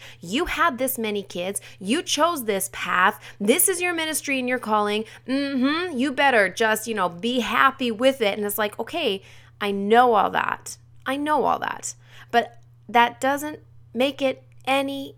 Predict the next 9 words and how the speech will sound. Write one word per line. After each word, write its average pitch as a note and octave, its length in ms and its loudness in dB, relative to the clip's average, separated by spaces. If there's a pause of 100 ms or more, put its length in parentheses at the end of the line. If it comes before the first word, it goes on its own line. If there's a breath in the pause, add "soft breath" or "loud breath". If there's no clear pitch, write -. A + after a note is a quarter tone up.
(200)
easier. D4 580 -4
I C#4+ 120 8
mean, D#4 180 -2
real F#4 500 2
life D#4 400 6
is, C4+ 260 0
is C4+ 160 -4
just F4 540 4 (220 loud breath)
not D4 400 4